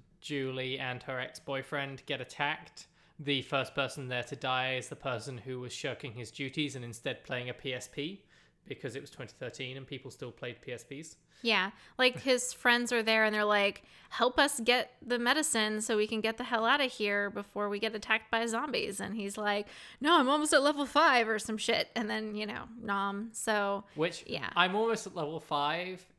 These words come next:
Speaker 1: is a line written about someone playing video games by someone who has not played a video game in thirty years. There aren't levels anymore.
Speaker 2: Yeah, there are. You level up.
Speaker 1: Well, y-, okay, you level up, but I mean, I'm assuming, like, when
Speaker 2: But your
Speaker 1: someone's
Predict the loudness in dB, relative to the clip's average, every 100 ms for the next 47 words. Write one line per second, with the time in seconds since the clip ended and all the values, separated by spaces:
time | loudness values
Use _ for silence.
0 | -6 -6 -2 0 0 2 2 2 0 -4
1 | -4 -4 -4 -6 -8 -6 -2 -2 -4 -6
2 | -6 -6 -6 -6 -4 -6 -4 -2 0 -2
3 | -4 -6 -6 -6 -8 -4 -4 -4 -4 -4
4 | -4 -6 -4 -4 -4 -2 -2 -2 -6 -8
5 | -12 -8 -8 -8 -12 -12 -14 -14 -12 -6
6 | -4 -4 -6 -6 -4 -4 -6 -8 -10 -10
7 | -14 -18 -20 _ _ _ 0 2 2 4
8 | 4 4 2 0 0 -2 4 4 4 -6
9 | -20 -12 -8 -2 -2 0 -2 -4 -4 -4
10 | -4 -2 -2 -2 -4 -2 -4 -4 -4 -4
11 | -4 -6 -8 -6 -4 -2 0 2 4 4
12 | 2 0